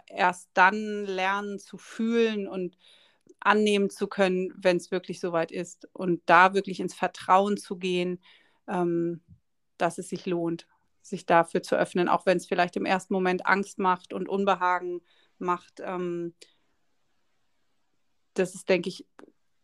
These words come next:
dem geschuldet, dass wir, dass wir's nicht kennen, dass es etwas Ungewohntes ist und das, ähm,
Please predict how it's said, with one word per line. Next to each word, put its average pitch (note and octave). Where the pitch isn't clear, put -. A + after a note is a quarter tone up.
dem F#3
geschuldet, F3+
dass F3+
wir, F3
dass F3+
wir's G3+
nicht G3+
kennen, F#3+
dass E3+
es G3
etwas F#3
Ungewohntes F3
ist -
und F#3
das, -
ähm, E3+